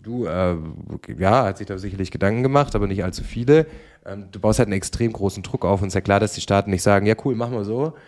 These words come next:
ähm, sondern die ganzen Warenströme weltweit verändern sich ja dadurch und die ganzen Preise verändern sich auch und selbst wenn dann lokal irgendwas hergestellt wird,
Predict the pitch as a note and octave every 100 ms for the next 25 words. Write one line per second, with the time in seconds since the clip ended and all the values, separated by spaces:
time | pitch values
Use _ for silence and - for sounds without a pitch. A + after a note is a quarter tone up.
0 | - - - F#2+ G2+ G2 - G#2 G2 G2
1 | - F2 F#2+ A2+ A#2 - F2 F2+ E2+ F2
2 | F2 F2+ - - F2 E2+ F2 F2 F2 F2
3 | F2+ F2+ - - - - F#2+ G2 F2+ -
4 | G2 A#2 B2+ A2 - D#2+ F2+ F2 F2 D2
5 | E2+ G2+ - F#2+ F2+ G2 G2+ G#2+ F#2+ F#2
6 | F2+ - _ _ G2+ F#2+ G#2 A2 F#2 F#2
7 | F2 A#2+ C3+ G2+ - F2+ F2+ G2 A#2